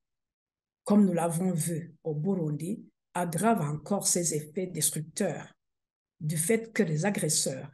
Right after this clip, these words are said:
restent libres, alors que les victimes portent ces séquelles profondes qui les paralysent tant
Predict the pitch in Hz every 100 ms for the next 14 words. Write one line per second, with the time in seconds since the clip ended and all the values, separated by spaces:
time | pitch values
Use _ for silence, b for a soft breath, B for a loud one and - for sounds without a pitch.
0 | - - 214 214 - 139 202 269 262 -
1 | - _ _ _ _ _ _ _ _ _
2 | _ 175 185 196 - - 175 143 185 -
3 | - 247 262 269 - 214 214 185 - 220
4 | 214 165 165 - 190 190 185 - 170 -
5 | - 208 220 202 - 185 151 - - 226
6 | 180 175 190 - 202 202 - _ _ _
7 | 226 254